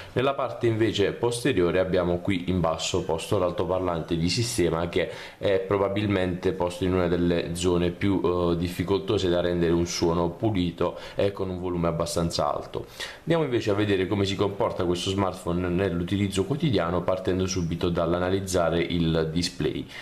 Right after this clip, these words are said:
Display che abbiamo detto essere un Full H D con pannello prodotto dall'azienda,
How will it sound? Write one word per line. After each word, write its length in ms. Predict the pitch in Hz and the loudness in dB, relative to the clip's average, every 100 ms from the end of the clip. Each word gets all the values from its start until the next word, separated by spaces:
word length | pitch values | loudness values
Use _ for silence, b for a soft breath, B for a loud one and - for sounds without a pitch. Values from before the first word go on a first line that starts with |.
| B B | B B
Display 400 | 131 131 147 135 | -4 -2 0 0
che 80 | 110 | 0
abbiamo 240 | 104 101 | 2 2
detto 300 | 104 101 104 | 0 0 0
essere 380 | 98 - 95 90 | 0 0 2 2
un 520 | 92 101 90 87 90 | 2 2 4 2 2
Full 440 | 87 98 98 95 - | -2 -2 0 0 0
H 160 | 98 | -2
D 300 | 87 98 95 | -2 0 -2
con 420 | - 87 90 87 82 | 0 0 2 0 0
pannello 540 | 90 90 98 95 82 | -2 0 0 2 0
prodotto 400 | 80 87 92 92 | 0 2 0 0
dall'azienda, 800 | 85 85 87 87 90 87 82 71 | 0 0 0 0 0 2 0 -2